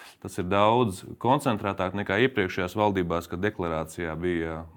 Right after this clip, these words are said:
tikpat daudz punktu kā rīcības plānā. Bet, ja mēs skatāmies pēc būtības, tad es domāju, tie trīs, eh, manuprāt, galvenie virzieni, ko aptver, eh, šī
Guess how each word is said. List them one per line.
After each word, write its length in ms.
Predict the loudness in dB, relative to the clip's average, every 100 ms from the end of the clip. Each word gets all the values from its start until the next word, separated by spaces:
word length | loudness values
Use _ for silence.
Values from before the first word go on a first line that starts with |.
| -16
tikpat 240 | -14 -10 -6
daudz 260 | -4 -4
punktu 380 | -6 -6 -6 -8
kā 160 | -8 -4
rīcības 460 | -2 -4 -4 -12 -12
plānā. 300 | -12 -10 -14 -18 -20 -20 _
Bet, 160 | -2 2
ja 60 |
mēs 140 | 2 0
skatāmies 460 | -2 -2 0 -2 0
pēc 160 | -2
būtības, 480 | 2 2 2 -2 -4
tad 140 | -6 -4
es 60 |
domāju, 260 | -2 -2 -4
tie 100 | -6
trīs, 380 | 0 2 2 0 -6
eh, 220 | -4 -4
manuprāt, 640 | -4 0 0 0 -4 -6
galvenie 480 | 2 4 4 2 -2
virzieni, 560 | 0 2 2 0 0 -4
ko 160 | 2
aptver, 480 | 2 2 0 -2 -2
eh, 800 | -8 -18 -20 -20 -16 -6 -4 -4
šī 220 | -4 -2